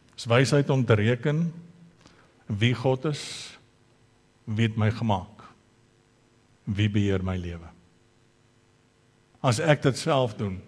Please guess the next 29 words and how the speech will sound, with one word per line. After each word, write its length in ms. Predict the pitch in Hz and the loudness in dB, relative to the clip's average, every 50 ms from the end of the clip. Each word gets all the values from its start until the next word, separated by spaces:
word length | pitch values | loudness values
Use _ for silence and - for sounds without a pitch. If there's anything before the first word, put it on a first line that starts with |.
| - - _ _ _ _ _ _ _ _ _ _ _ _ _ _ _ _ _ _ _ - - | -20 -20 _ _ _ _ _ _ _ _ _ _ _ _ _ _ _ _ _ _ _ -4 -2
ek 120 | 110 - - | -2 -2 0
vrees 400 | - 151 160 156 160 143 - - | 0 2 4 4 4 2 2 0
om 140 | 131 127 120 110 | -2 -2 0 0
te 120 | 113 107 | 0 2
dink 240 | 104 120 135 143 117 | 2 2 2 2 2
waar 300 | 107 104 107 107 107 113 | 4 4 4 4 4 2
ek 100 | 107 - | 0 -2
sal 200 | - 123 139 135 113 | -4 -4 -4 -4 -4
uitkom 320 | 110 - 131 113 110 107 | -4 -2 0 2 2 2
in 40 | 104 | 2
my 120 | 104 101 95 | 0 0 -2
lewe. 320 | 95 95 92 85 87 87 - - - _ _ _ _ _ _ _ _ _ _ _ _ _ _ _ _ _ _ _ _ _ _ _ _ _ _ _ _ _ _ _ _ _ _ _ _ _ _ _ _ _ _ _ _ _ _ _ _ _ _ _ - | -2 -4 -4 -6 -8 -12 -16 -18 -20 _ _ _ _ _ _ _ _ _ _ _ _ _ _ _ _ _ _ _ _ _ _ _ _ _ _ _ _ _ _ _ _ _ _ _ _ _ _ _ _ _ _ _ _ _ _ _ _ _ _ _ -4
Hy 140 | 117 127 160 | -2 -2 0
het 80 | 175 180 | 0 2
my 120 | 127 110 | 2 2
gemaak. 560 | 107 - - 92 90 85 82 90 - - - - - _ _ _ _ _ _ _ _ _ _ _ _ _ _ _ _ _ _ _ - | 0 0 -4 -6 -6 -8 -8 -12 -16 -20 -20 -20 -20 _ _ _ _ _ _ _ _ _ _ _ _ _ _ _ _ _ _ _ -8
Hy 140 | 107 104 101 | -6 -6 -6
ken 240 | - - 120 117 120 | -2 -2 -2 0 0
my 140 | 120 110 104 | 0 0 0
deur 300 | 98 104 104 110 120 131 | 0 0 0 0 0 0
en 80 | 123 117 107 | -2 -2 -2
deur. 260 | 98 92 90 87 - - - - _ _ _ _ _ _ _ _ _ _ _ _ _ _ _ _ _ _ _ _ _ _ _ _ _ _ _ _ _ _ _ - | -4 -6 -6 -10 -14 -18 -20 -20 _ _ _ _ _ _ _ _ _ _ _ _ _ _ _ _ _ _ _ _ _ _ _ _ _ _ _ _ _ _ _ -2
Hy 160 | 113 117 120 | 0 2 2
weet 200 | 113 127 127 113 110 | 2 2 2 2 2
wie 140 | 113 117 120 | 2 2 2
en 80 | 120 113 | 2 2
wat 160 | 113 110 113 110 | 2 0 0 -2
ek 120 | 110 - - | -4 -4 -6
is. 120 | - - | -6 -8